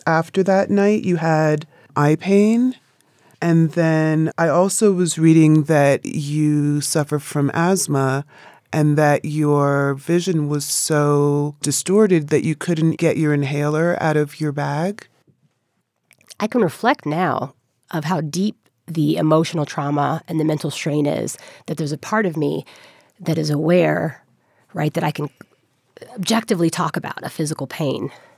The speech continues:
Speaker 2: And that's real and heavy, but it's harder to quantify and describe the ways in which we are harmed that aren't as, as physical.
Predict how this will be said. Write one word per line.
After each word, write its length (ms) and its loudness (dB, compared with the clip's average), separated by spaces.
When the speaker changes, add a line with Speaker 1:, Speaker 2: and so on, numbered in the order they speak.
Speaker 2:
And 80 -8
that's 180 -8
real 400 -2
and 140 -6
heavy, 420 -6
but 120 -12
it's 80 -10
harder 420 -2
to 100 -6
quantify 560 -4
and 80 -6
describe 720 -6
the 100 -4
ways 240 -2
in 320 -4
which 280 -6
we 120 -2
are 60 -4
harmed 520 -6
that 180 -4
aren't 260 -2
as, 200 -6
as 260 -8
physical. 560 -8